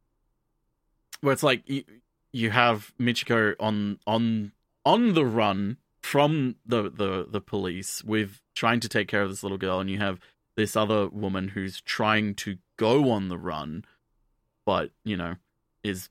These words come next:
stuck in her oppressive situation and hasn't broken free of it yet. And it's like, okay, some people succeed, some people don't.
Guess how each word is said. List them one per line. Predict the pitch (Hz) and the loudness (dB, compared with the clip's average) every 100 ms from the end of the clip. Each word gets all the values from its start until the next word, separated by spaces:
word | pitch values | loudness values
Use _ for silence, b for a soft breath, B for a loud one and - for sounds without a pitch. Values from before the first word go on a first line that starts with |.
| - | -8
stuck | - - - - | -6 2 0 2
in | 120 113 | 0 2
her | 113 | 2
oppressive | 98 - 104 98 | 2 0 -2 -6
situation | 104 92 95 95 95 | -8 -6 -6 -4 -6
and | 98 | -4
hasn't | 107 98 90 | -4 -6 -4
broken | 104 101 101 | -4 -2 -4
free | 98 117 107 | -4 -2 0
of | 98 | 0
it | 95 | -2
yet. | 95 95 104 95 - - - _ _ _ - | -6 -2 0 0 -2 -12 -16 _ _ _ -4
And | 110 98 95 | -2 -2 -2
it's | 92 - | -6 -2
like, | 98 92 | -2 0
okay, | 170 - 120 | -2 2 0
some | 127 104 104 | 0 -2 -2
people | 117 131 | -2 -2
succeed, | - 143 180 196 220 - | -4 -2 2 2 2 0
some | 120 117 | 0 0
people | 151 202 | 0 0
don't. | 208 269 139 | 4 4 4